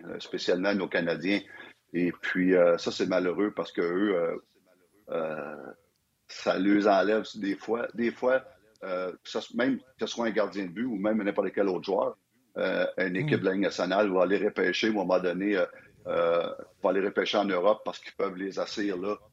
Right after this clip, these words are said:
Speaker 1: les faire attendre plus longtemps. Et puis, on a un exemple, des bels exemples avec Norlander, euh, un Chesterkin qui a joué jusqu'à vingt-quatre ans en Russie,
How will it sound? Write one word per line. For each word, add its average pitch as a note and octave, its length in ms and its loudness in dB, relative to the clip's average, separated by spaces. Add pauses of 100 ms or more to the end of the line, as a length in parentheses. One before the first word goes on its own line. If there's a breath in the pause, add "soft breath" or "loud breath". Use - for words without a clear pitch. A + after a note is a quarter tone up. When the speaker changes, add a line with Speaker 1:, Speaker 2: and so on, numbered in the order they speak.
(120)
Speaker 1:
les G2 120 -4
faire G2+ 260 2
attendre G2+ 400 0
plus G#2 120 -4
longtemps. F#2+ 440 -2
Et F2 180 -6
puis, - 140 -12
on E2+ 120 -8
a F2 80 -6
un F2+ 100 -4
exemple, F2+ 440 0 (240)
des F#2 180 0
bels G2+ 260 4
exemples G2 400 2
avec F#2 220 -4
Norlander, F#2+ 840 0 (460)
euh, E2+ 300 -2 (220)
un G2 120 -4
Chesterkin A2 720 -2
qui G#2 100 -8
a F#2+ 120 -6
joué G#2 180 -4
jusqu'à G2+ 280 -6
vingt-quatre F#2 460 -4
ans G2+ 200 -2
en F#2 40 -8
Russie, G2 560 -8